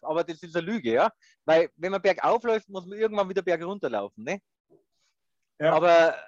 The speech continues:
Speaker 1: jetzt halt einmal ganz ehrlich, äh, Höhenmeter, ja, ist, ist eigentlich so, so das meine, ja? Also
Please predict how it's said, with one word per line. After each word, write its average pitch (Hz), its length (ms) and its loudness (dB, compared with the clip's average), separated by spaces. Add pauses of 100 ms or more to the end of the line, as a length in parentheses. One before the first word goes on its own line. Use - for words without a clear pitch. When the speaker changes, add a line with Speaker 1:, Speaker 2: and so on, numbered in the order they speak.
(460)
Speaker 1:
jetzt 175 140 -4
halt 196 120 -2
einmal 202 160 2
ganz 190 220 0
ehrlich, 220 400 -2
äh, 180 540 2 (240)
Höhenmeter, 226 480 -2
ja, 165 260 4 (120)
ist, - 260 -18
ist 180 220 -12
eigentlich 185 340 -6
so, 185 440 -4
so 175 160 -10
das 175 120 -12
meine, 131 380 -4 (140)
ja? 175 240 -6
Also 160 260 -8